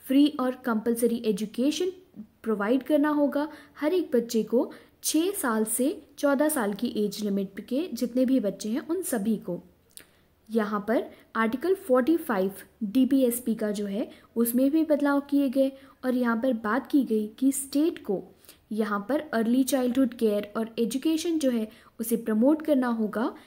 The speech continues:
छः साल से कम आयु के बच्चे को भी। और यहाँ पर एक नई फंडामेंटल ड्यूटी आर्टिकल फिफ्टी वन ए यहाँ पर संविधान में रखा गया, जिसमें कि ये बात कही गई कि हर एक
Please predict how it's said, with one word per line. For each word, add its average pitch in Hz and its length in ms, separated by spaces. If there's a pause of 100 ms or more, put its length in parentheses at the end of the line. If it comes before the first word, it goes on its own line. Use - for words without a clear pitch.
(260)
छः 330 220
साल 277 260
से 294 140
कम 220 320
आयु 240 240
के 269 120
बच्चे 262 340
को 262 140
भी। 262 240 (440)
और 240 100 (120)
यहाँ 214 280
पर 226 140 (120)
एक 233 180
नई 226 240
फंडामेंटल 247 720
ड्यूटी 254 560 (140)
आर्टिकल 208 420
फिफ्टी 277 380
वन 311 220 (140)
ए 214 300 (340)
यहाँ 214 200
पर 208 120
संविधान 214 560
में 349 180
रखा 220 320
गया, 208 280 (360)
जिसमें 330 540
कि 220 260 (400)
ये 269 240
बात 294 260
कही 226 260
गई 214 260 (300)
कि 339 180 (100)
हर 277 180
एक 302 360